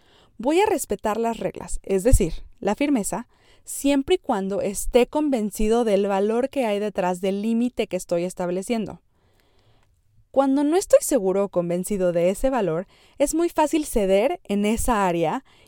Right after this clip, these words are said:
y movernos hacia la permisividad. Es por ello que realizar tu mapa de crianza, del cual ale-, hablé en el episodio anterior,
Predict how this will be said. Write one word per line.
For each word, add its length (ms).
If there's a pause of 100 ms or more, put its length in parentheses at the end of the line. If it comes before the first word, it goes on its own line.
y 140
movernos 600
hacia 220
la 140
permisividad. 760 (840)
Es 260
por 220
ello 340
que 100
realizar 480
tu 160
mapa 300
de 120
crianza, 500 (480)
del 180
cual 160
ale-, 280
hablé 340
en 100
el 100
episodio 420
anterior, 500